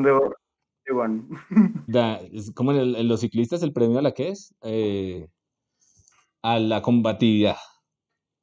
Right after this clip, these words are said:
Speaker 2: Hay muchos Silvas acá. Listo, pero la moré ahí como para que nos, para que nos acordemos de usted cuando lo veamos. Entonces, ah, bueno, entonces, ¿para qué sirven estas fórmulas? Pues para hacer las cuentas más rápido, ¿no?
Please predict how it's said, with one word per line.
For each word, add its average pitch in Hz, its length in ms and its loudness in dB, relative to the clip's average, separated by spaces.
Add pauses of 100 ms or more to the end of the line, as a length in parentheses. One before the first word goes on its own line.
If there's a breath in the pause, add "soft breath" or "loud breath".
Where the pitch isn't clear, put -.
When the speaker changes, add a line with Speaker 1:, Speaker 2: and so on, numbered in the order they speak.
(360)
Speaker 2:
Hay 98 100 -12
muchos 101 280 -6
Silvas 101 280 -4
acá. - 200 -12 (720)
Listo, 151 420 8
pero 107 160 0
la 107 140 4
moré 151 260 4
ahí 208 160 0
como 190 180 2
para 180 140 0
que 139 100 2
nos, 104 380 0 (260)
para 107 120 -6
que - 40 0
nos 107 140 2
acordemos 107 320 4
de 135 80 6
usted 117 160 0
cuando 107 220 2
lo 120 80 8
veamos. 90 440 0 (380)
Entonces, 127 800 8
ah, 131 100 6
bueno, 160 200 8
entonces, 123 200 2
¿para 175 200 4
qué 147 100 6
sirven 151 240 6
estas 156 220 2
fórmulas? 143 420 2
Pues 104 160 -10
para 104 120 -2
hacer 98 120 2
las 110 140 2
cuentas 120 260 4
más 117 160 4
rápido, 117 360 2
¿no? 110 220 -8